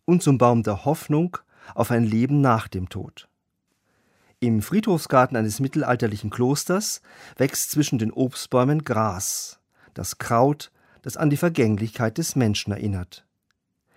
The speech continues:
Die Bäume dagegen weisen auf die Hoffnung auf ein neues Leben hin, auf ein Leben, das aus dem Tod erwächst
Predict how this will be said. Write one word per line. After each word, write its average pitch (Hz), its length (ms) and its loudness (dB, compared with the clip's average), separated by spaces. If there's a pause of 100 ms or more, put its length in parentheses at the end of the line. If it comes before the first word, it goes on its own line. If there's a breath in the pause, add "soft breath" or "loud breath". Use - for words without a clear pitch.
(160 soft breath)
Die 110 80 -2
Bäume 156 320 6
dagegen 185 500 0
weisen 120 340 2
auf 107 140 -6
die 107 100 -6
Hoffnung 135 500 -2
auf 127 120 0
ein 127 120 4
neues 131 320 4
Leben 160 280 2
hin, 127 320 2 (300 loud breath)
auf 110 140 -4
ein 113 140 2
Leben, 156 460 2 (360 soft breath)
das 139 140 -2
aus 131 160 0
dem 104 180 -4
Tod 131 260 0
erwächst 135 560 -2